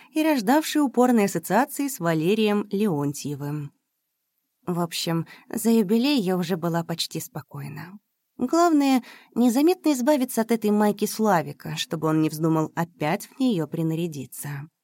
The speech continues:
Начали мы с меню, предварительно запросив по чашке кофе.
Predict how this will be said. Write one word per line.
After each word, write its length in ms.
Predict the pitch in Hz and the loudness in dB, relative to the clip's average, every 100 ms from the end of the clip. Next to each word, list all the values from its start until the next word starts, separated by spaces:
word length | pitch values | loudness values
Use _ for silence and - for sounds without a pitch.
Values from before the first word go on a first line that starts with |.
| _ _ _ _ _ _ _ _ _ _ _ _ _ _ _ | _ _ _ _ _ _ _ _ _ _ _ _ _ _ _
Начали 460 | - 226 233 208 190 | -2 -2 0 0 2
мы 160 | 196 175 | 2 0
с 140 | - | 0
меню, 320 | 208 220 160 | 0 2 0
предварительно 760 | - 165 160 160 151 160 156 160 | -4 -8 -4 -4 -4 -4 -2 -2
запросив 500 | 160 156 - 240 - | -4 -6 -4 -6 -6
по 120 | 165 | -10
чашке 360 | 165 151 - | -8 -10 -10
кофе. 580 | 170 156 135 - 143 151 | -12 -12 -12 -14 -14 -14